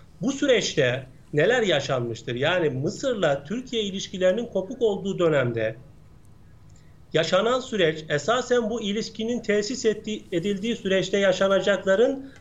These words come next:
tam tersi nihayetinde. Özellikle Doğu Akdeniz'de Türkiye'nin değerli yalnızlığa itilmesi şeklinde Mısır'ın İsrail'le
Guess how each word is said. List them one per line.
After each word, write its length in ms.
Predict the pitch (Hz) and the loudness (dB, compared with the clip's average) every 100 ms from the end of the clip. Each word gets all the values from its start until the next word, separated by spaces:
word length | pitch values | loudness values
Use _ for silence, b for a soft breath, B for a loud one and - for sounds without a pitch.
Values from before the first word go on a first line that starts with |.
| - | -2
tam 260 | 220 254 | 0 2
tersi 360 | 220 196 - 180 | 2 2 0 0
nihayetinde. 680 | 170 160 156 156 143 135 147 | 2 4 2 0 -2 0 0
Özellikle 840 | 147 180 226 269 208 143 127 B B B - | 2 2 2 -4 0 2 2 B B B -4
Doğu 220 | 156 196 226 | 2 4 4
Akdeniz'de 840 | 220 - 202 214 160 151 170 - b b b b - | 0 0 0 0 2 2 2 -4 b b b b -10
Türkiye'nin 840 | - 254 - 240 202 170 151 185 - - | -6 -6 0 0 4 2 0 -4 -8 0
değerli 400 | 160 190 214 240 | 2 2 0 0
yalnızlığa 600 | 208 214 214 185 214 208 | 0 2 0 0 0 0
itilmesi 540 | 190 208 202 196 233 | -2 -4 -2 -2 -4
şeklinde 720 | - 202 - 165 139 123 117 B B B | -2 -2 0 -2 0 0 -2 B B B
Mısır'ın 480 | 180 233 226 220 226 | -4 -2 0 4 4
İsrail'le 800 | 190 - 196 220 196 139 127 127 | 2 0 2 2 2 0 0 -2